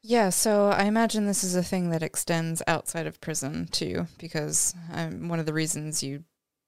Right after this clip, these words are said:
have gangs in prison is to, like, get illegal substances in and out of the jail, right? So he could conceivably have had dealings with this gang once outside of prison.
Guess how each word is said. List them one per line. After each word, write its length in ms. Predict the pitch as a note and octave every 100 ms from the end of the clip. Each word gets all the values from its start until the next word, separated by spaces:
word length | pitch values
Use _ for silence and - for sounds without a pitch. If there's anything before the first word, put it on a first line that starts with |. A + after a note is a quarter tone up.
| _ _ _ _ _
have 320 | - E3+ F3+
gangs 420 | F3 D3+ D#3 E3
in 120 | D#3 D#3
prison 340 | D#3 E3 D3+
is 200 | C#3+ D#3
to, 120 | -
like, 320 | - - - - _ _ _ _ _ _ _ -
get 220 | D#3+ -
illegal 360 | D#3+ D#3 D3 D#3
substances 720 | - - - D#3+ D#3 B2 E3
in 200 | - D#3
and 140 | -
out 260 | E2+ - -
of 180 | - E3
the 80 | E3+
jail, 460 | - D3 - F#3 - _ -
right? 300 | D3+ D3+ - _ _ _ _ _ _ _ _ _ _
So 520 | - F#3 D#3 D3 D#3 - _
he 140 | F#3+
could 220 | G3 F#3+
conceivably 600 | F3+ E3+ F3 D#3 D3+ D#3
have 420 | D#3 D3+ D3+ - - _ _ _ _
had 400 | F3 E3+ D#3+ D#3
dealings 720 | D#3+ D#3 D3 C#3+ D3+ E3 - - _
with 220 | D#3+ E3
this 260 | - D#3+ -
gang 460 | D3+ - - D#3+ D#3 - _
once 340 | D#3+ D#3 - -
outside 460 | D3 - - -
of 160 | F3 -
prison. 460 | - F3 F3+ F3+